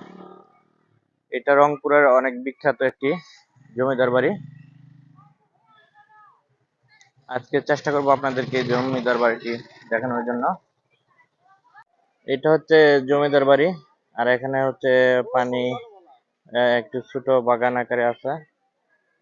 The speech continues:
আর এখানে আজকে অনেক, আহ, দর্শনার্থী আসছে। আর শিপন আর রাহেন ভাই ছবি তোলার জন্য তারা জায়গা খুঁজতেছে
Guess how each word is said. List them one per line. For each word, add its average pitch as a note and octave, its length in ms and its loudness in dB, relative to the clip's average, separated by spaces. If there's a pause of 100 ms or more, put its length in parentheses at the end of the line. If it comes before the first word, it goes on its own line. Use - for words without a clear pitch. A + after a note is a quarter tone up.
(520)
আর A2 480 0 (300)
এখানে B2 320 -6
আজকে B2 360 -2
অনেক, B2 460 -2 (220)
আহ, A2 380 -4
দর্শনার্থী A#2+ 640 -4
আসছে। A#2 320 -4 (1400)
আর A#2 320 6
শিপন C3+ 840 -2 (180)
আর A#2 140 0
রাহেন B2+ 300 -2
ভাই B2+ 260 4 (1300)
ছবি C#3+ 240 2
তোলার C#3 340 6
জন্য C#3 420 0 (1080)
তারা B2 540 4 (960)
জায়গা B2 320 2
খুঁজতেছে B2+ 580 -6